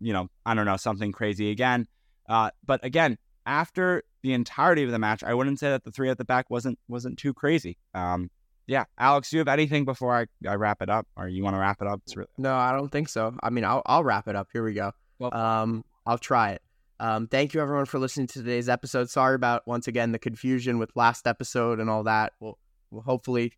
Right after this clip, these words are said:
Speaker 2: this tr-, crazy transfer window calms down a little bit, or at least is a little bit more clear for us, so we're not talking about random things that are not gonna be important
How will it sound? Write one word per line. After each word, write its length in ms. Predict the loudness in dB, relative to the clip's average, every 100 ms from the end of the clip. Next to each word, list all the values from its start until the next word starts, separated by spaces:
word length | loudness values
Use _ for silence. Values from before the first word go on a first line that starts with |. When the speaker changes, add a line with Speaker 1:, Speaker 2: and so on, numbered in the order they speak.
| -8
Speaker 2:
this 280 | -8 -8 -12 -14
tr-, 220 | -6 -4 -2
crazy 340 | 2 2 2
transfer 400 | 0 0 0 -2
window 240 | -2 0
calms 360 | 0 2 2 2
down 240 | 4 4
a 60 | 4
little 180 | 0 -2
bit, 160 | -4
or 140 | -4 -6
at 80 | -4
least 220 | -4 -4
is 40 |
a 40 | -2
little 160 | -2
bit 160 | 0 -2
more 140 | -2
clear 280 | -4 -2 -2
for 180 | 0 -2
us, 120 | -4
so 140 | -4 -2
we're 80 | 2
not 200 | 0 -2 _ _
talking 280 | 0 2 2
about 200 | 4 4
random 320 | 4 2 0
things 280 | -2 -2 0
that 120 | 0 0
are 60 |
not 220 | 0 -2
gonna 120 | -4 -2
be 100 | -2
important 500 | -2 -2 -2 -2